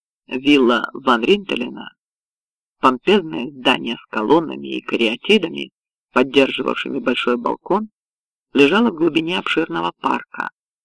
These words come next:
наполовину скрытая от взоров прохожих. Она была похожа на загородный дворец, построенный влиятельным князем для своей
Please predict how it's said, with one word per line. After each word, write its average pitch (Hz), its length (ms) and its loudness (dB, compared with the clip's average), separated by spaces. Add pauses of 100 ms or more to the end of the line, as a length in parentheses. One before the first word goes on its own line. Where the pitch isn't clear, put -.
(220)
наполовину 131 580 2
скрытая - 600 -4
от - 200 -4
взоров 120 460 -4
прохожих. - 760 -10 (1080)
Она 139 160 2
была 143 200 6
похожа 160 400 2
на 131 180 0
загородный 147 640 0
дворец, 185 420 0 (800)
построенный 139 540 2
влиятельным 131 680 2
князем 175 540 -2
для 131 140 -4 (100)
своей 127 300 -2